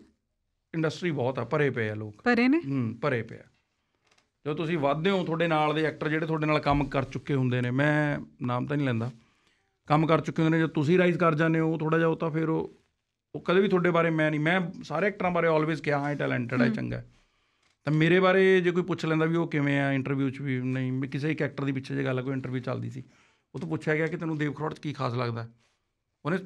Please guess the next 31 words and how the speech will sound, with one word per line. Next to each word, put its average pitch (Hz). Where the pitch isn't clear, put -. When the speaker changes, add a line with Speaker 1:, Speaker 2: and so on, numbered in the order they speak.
Speaker 1:
ਦੋ 139
ਤਿੰਨ 160
ਸਿੰਗਰ 151
ਐਕਟਰਾਂ 156
ਨੂੰ 160
ਤਾਂ 156
ਕਿਹਾ, 151
"ਵਾਹ, 151
ਫਲਾਣਾ 135
ਆਇਆ, 131
ਫਲਾਣਾ 127
ਆਇਆ, 127
ਧਮਕਾ 127
ਆਇਆ, 120
ਕੀ 151
ਖਾਸ 143
ਲੱਗਦਾ 131
ਉਹ 131
'ਚ 131
ਵੀ?" 139
ਉਹਨੇ 139
ਐਂ 131
ਕੀਤਾ, 131
ਪੁੱਛਿਆ, 127
"ਮੈਨੂੰ 156
ਤਾਂ 147
ਕੁਛ 123
ਖਾਸ 123
ਨਹੀਂ 123
ਲੱਗਦਾ," 120
ਕਹਿੰਦਾ। 123